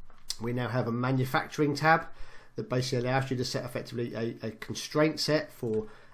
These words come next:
outline checks. So cut out and outline two different objects, um, for the solder mask, for an annular ring, for some copper spacing, so you can just clarify your copper spacings,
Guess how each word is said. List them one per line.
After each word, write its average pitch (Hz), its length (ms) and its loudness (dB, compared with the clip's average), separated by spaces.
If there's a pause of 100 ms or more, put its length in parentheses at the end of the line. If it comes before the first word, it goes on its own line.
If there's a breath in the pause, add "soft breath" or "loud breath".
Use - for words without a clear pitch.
outline 131 420 2
checks. 131 380 -2
So 101 160 -6
cut - 320 -6
out 127 160 0
and 117 80 -4
outline 113 540 -2
two 117 240 -4
different 113 300 -6
objects, - 600 -6 (520 soft breath)
um, 101 340 -8
for - 120 -8
the 104 100 -6
solder 147 340 6
mask, 143 480 6
for - 180 -10
an 101 80 -6
annular 110 320 -2
ring, 143 460 6
for 101 260 -6
some - 240 -10
copper - 280 -4
spacing, 135 500 2
so 131 100 -6
you 117 60 -2
can 120 220 -4
just - 360 -8
clarify 123 400 0
your 120 80 0
copper 123 260 -4
spacings, 147 640 2